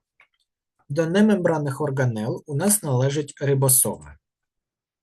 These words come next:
Мітохондрії вон-, в нас двомембранні, лізосоми одномембранні, пластиди двомембранні, а рибосоми — це білкові молекули. Зображення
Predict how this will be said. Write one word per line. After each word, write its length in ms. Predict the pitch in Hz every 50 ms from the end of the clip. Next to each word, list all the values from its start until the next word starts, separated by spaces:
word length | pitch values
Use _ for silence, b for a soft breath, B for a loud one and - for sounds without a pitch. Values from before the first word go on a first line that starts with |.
| _ _ _ _ _ _ _ _ _ _ _ _ _ _ _ _ _ _ _ _ _ _ _ _ _ _ -
Мітохондрії 680 | 170 175 170 208 208 208 - 165 139 131 123 120 120
вон-, 320 | 120 131 139 139 135 131 - -
в 220 | 135 135 127 135
нас 320 | 147 143 120 107 107 -
двомембранні, 920 | - 123 131 135 127 123 127 131 147 147 165 170 190 208 214 226 226 220 - 143
лізосоми 720 | 151 165 156 165 170 170 - - 151 123 117 110 107 104 -
одномембранні, 1080 | 143 139 127 120 135 143 147 156 165 165 165 170 175 180 185 180 185 185 190 190 202 b b b b b b _
пластиди 580 | - 156 170 170 - - - 156 135 110 117
двомембранні, 840 | 110 113 127 131 127 120 127 131 151 160 170 202 208 226 233 233 - - _ _ _
а 120 | - 147 143
рибосоми — 520 | 143 135 143 147 143 - 220 233 233 214
це 160 | 208 - 240 233
білкові 480 | 208 165 135 131 131 156 147 143 131
молекули. 560 | 113 104 98 98 98 98 - - 101 98 98 - _ _ _ _ _ _ _ _ _ _ _ _ _ _ _ _ _ _ - - - - _ _ _ _ _ _ _ _ _ _ _ _ _ _ _ _ _ _ _ _ _ _ _ _ _ _ _ _ _ _ _ _ _ _ _ _ -
Зображення 720 | - 135 147 147 156 202 202 214 214 208 202 190 180 -